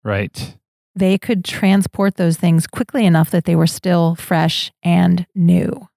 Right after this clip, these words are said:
Speaker 2: which was a new phenomenon.
Speaker 1: Yeah. They laid the way for the twentieth century.
Speaker 2: It also made the world smaller.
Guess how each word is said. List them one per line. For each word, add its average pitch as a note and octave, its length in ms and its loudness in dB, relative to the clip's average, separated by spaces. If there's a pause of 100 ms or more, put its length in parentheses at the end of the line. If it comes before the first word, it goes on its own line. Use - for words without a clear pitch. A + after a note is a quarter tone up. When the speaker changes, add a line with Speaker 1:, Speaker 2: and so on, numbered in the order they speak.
(440)
Speaker 2:
which - 160 -6
was E3+ 200 0 (300)
a F#3+ 100 0
new F3 140 4
phenomenon. G2 560 -4
Speaker 1:
Yeah. G2 320 0 (460)
They A#2+ 140 -2
laid C3 280 0
the A2+ 60 -6
way G2+ 220 0
for - 160 -12
the A2 140 -4
twentieth G2+ 400 -4
century. - 640 -8
Speaker 2:
It - 120 -10 (100)
also A#3 260 -2
made C#4+ 180 0
the A3 100 0
world F#3+ 420 2
smaller. - 680 -2